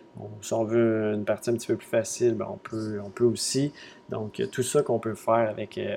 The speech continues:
Under Falling Skies. Euh,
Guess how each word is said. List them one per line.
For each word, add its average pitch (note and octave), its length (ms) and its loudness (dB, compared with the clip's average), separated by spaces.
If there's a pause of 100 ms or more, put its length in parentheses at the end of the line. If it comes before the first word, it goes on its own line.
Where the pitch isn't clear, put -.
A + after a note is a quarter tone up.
Under G#2+ 400 -6
Falling - 500 -4
Skies. A#2 680 4 (540)
Euh, F#2 560 -4